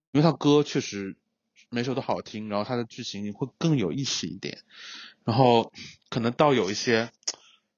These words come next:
因为我在网上已经看过一些偷拍的啦，就我，我已经会有了自己比较喜欢的几场戏了。那这时候等，等那个一来，我，我还拉着我爸妈去看，我就说：“啊，我，我要听这首歌要，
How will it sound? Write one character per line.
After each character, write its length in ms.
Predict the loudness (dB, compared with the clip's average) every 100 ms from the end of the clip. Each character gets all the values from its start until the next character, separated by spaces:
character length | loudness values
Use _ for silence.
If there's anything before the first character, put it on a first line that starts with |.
| _
因 100 | -8
为 80 | -4
我 140 | -4
在 160 | 0 0
网 160 | 0
上 80 | -6
已 20 |
经 100 | -8
看 180 | -6 -8
过 80 | -8
一 20 |
些 80 | -8
偷 220 | -8 -8
拍 260 | -8 -6 -4
的 140 | -4
啦， 140 | -4 -6
就 120 | -6
我， 220 | -6 -6
我 140 | -4 -4
已 20 |
经 140 | -4
会 160 | -6 -4
有 120 | -4
了 80 | -6
自 140 | -8
己 80 | -8
比 60 | -6
较 80 | -6
喜 180 | -8
欢 140 | -10 -10
的 40 |
几 120 | -10
场 180 | -10 -8
戏 260 | -8 -6 -6
了。 220 | -8 -14 _ _ _ _ _ -6
那 80 |
这 140 | -2 0
时 80 | 0
候 80 |
等， 380 | 0 -2 -4 -10 _ _ _
等 180 | -2 0
那 120 | 0
个 100 | 0 2
一 100 | 2
来， 340 | 2 0 -6 _
我， 300 | -12 -10 -10 -6
我 140 | -2
还 100 | 0
拉 160 | 2 2
着 80 |
我 60 | -2
爸 160 | -4 -6
妈 120 | -8
去 140 | -12
看， 220 | -16 -18 _
我 80 | -18
就 60 | -16
说 100 | -14
：“啊， 80 | -14 -16 -16 -20 -16 -4
我， 220 | 0 0
我 80 | 4
要 80 | 2
听 180 | 2 -6
这 140 | 2
首 100 | 2
歌 160 | 2 2
要， 160 | 0